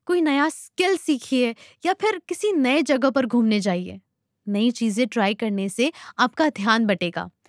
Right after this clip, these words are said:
और आप खुद को और अच्छा जान पाएंगे। छठा कदम, अपने लक्ष्य पर ध्यान दें।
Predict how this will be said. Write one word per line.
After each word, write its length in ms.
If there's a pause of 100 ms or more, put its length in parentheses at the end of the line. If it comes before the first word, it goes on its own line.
(260)
और 80
आप 160
खुद 300
को 280 (300)
और 220
अच्छा 440 (100)
जान 300
पाएंगे। 480 (1300)
छठा 320
कदम, 260 (640)
अपने 280
लक्ष्य 360
पर 200
ध्यान 380
दें। 180